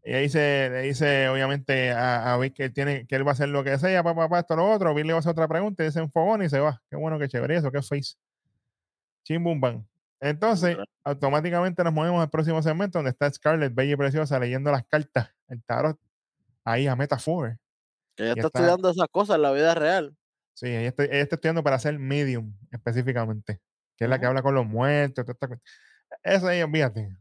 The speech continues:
Speaker 1: Allá Karrion Kross que bregue con eso. Mira. <laughs>
Speaker 2: Después que él esté bien, cuando ella llegue a la casa, que ella haga su
Speaker 1: Sí.
Speaker 2: trabajo, él va a estar la, él
Speaker 1: Sí,
Speaker 2: va a estar
Speaker 1: señor.
Speaker 2: bien también,
Speaker 1: Mira, que
Speaker 2: él
Speaker 1: las medium,
Speaker 2: estudia
Speaker 1: la
Speaker 2: esto.
Speaker 1: mi-, las medium cobran,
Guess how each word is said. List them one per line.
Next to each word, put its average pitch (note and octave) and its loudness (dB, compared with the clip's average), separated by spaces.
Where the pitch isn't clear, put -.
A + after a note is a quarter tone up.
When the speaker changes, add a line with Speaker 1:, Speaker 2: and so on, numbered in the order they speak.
Speaker 1:
Allá C3 2
Karrion E3+ 2
Kross D#3+ 2
que C#3 0
bregue C#3+ 2
con C3+ -2
eso. A#2+ -8
Mira. C#3+ 0
<laughs> F3 0
Speaker 2:
Después D#3 0
que F3+ 0
él F3+ 6
esté F#3 4
bien, F3 2
cuando D#3+ 2
ella D#3+ 4
llegue F3 4
a F3 4
la D#3+ 4
casa, D#3+ 0
que A#3+ 2
ella E4+ 2
haga C4+ 2
su D#3+ 0
Speaker 1:
Sí. - -
Speaker 2:
trabajo, F3 2
él C3+ -6
va D#3 -2
a - -4
estar D3+ -2
la, D3 0
él C#3 -4
Speaker 1:
Sí, D3 -4
Speaker 2:
va D#3 6
a - 2
estar C#3 0
Speaker 1:
señor. - -
Speaker 2:
bien B2 -4
también, A#2 -6
Speaker 1:
Mira, D3 2
que C3 0
Speaker 2:
él - 2
Speaker 1:
las A#2 -2
medium, C#3+ -2
Speaker 2:
estudia - -10
Speaker 1:
la A#2+ 0
Speaker 2:
esto. - -
Speaker 1:
mi-, B2+ -8
las A#2+ -4
medium E3+ -4
cobran, A3+ 0